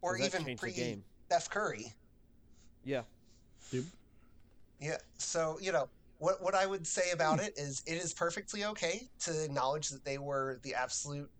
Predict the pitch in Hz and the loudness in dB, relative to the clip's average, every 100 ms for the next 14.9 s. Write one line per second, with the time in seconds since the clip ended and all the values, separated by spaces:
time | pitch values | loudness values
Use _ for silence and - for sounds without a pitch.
0 | - - - - - 123 143 - - - | -20 -20 -20 -20 -4 2 4 4 2 2
1 | 143 135 135 135 139 135 123 123 151 - | 0 2 0 0 0 -2 -2 -4 -4 -4
2 | 247 247 143 113 120 139 135 120 139 - | -4 -8 -8 0 2 2 0 0 -2 -4
3 | - - - - 151 - 143 151 151 160 | -8 -14 -12 -6 -4 0 2 0 -4 0
4 | 135 151 - 160 - 139 139 123 107 180 | 2 2 0 -2 2 2 2 0 0 -2
5 | 254 - - - - 151 143 160 165 151 | -4 -14 -20 -18 -6 -4 0 -2 -2 -4
6 | 151 156 120 104 98 - 113 - 104 95 | -4 -4 -6 -8 -12 -10 -10 -8 -8 -8
7 | 78 104 - - - - - - - 302 | -10 -12 -14 -20 -20 -20 -20 -16 -4 -4
8 | - - - - - - - - - - | -4 -12 -20 -20 -20 -20 -20 -20 -20 -12
9 | 135 - - 180 170 165 - - - - | -12 -12 -8 0 0 0 -10 -20 -20 -20
10 | - - - - - 160 202 226 233 208 | -20 -20 -20 -20 -10 -4 -4 -4 -6 -4
11 | 202 214 202 - 180 180 175 165 - - | -2 0 -2 -4 -8 -4 -2 -2 -4 -6
12 | 165 - 160 156 156 151 147 - 147 - | -4 0 2 2 -2 0 0 0 -2 -4
13 | 147 156 151 151 143 143 160 143 135 139 | -2 0 0 0 0 0 -2 -2 -2 -2
14 | - 135 127 127 127 135 127 123 | 0 0 0 -4 -8 -6 -4 -6